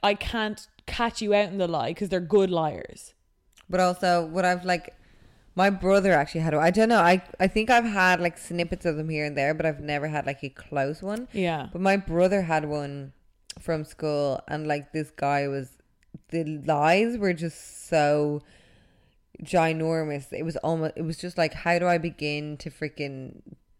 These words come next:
Speaker 2: tear this down? Like, you're
Speaker 1: <laughs>
Speaker 2: literally telling me you work for the guards."
Speaker 1: <laughs>
Speaker 2: When I go, "One hundred percent no, you don't." Like, and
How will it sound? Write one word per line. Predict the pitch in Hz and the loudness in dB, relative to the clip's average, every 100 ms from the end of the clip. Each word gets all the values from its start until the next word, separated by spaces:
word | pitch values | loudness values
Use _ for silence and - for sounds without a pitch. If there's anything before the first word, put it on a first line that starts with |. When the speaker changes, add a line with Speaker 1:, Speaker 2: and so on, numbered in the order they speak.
| _ | _
Speaker 2:
tear | - 156 147 | -6 -4 -4
this | 139 - | -6 -4
down? | 151 143 143 | -2 -2 -6
Like, | 131 131 | -8 -6
you're | 147 302 | 4 4
Speaker 1:
<laughs> | - | 4
Speaker 2:
literally | 190 160 165 160 156 | 2 2 0 0 -2
telling | 151 165 151 | -4 -4 -4
me | 143 139 | -6 -6
you | 135 | -6
work | 139 135 | -8 -8
for | 151 | -8
the | 143 | -4
guards." | 135 131 127 - | -2 -2 -4 -2
Speaker 1:
<laughs> | - 330 698 831 855 960 - 932 539 480 1017 659 494 880 466 906 415 | 2 2 2 -2 4 4 4 4 2 2 -2 0 -2 0 -2 -2 -6
Speaker 2:
When | - 185 | 0 2
I | 180 359 - - | 2 0 -2 -4
go, | 190 | -2
"One | 180 180 | 0 -2
hundred | 170 196 190 180 | -4 -6 -4 -4
percent | 185 - - 185 175 151 | -6 -8 -4 -2 -2 -2
no, | 160 | -4
you | 156 143 | -2 -4
don't." | 151 143 147 143 - | -4 -4 -4 -8 -10
Like, | 139 139 | -8 -8
and | 139 | -10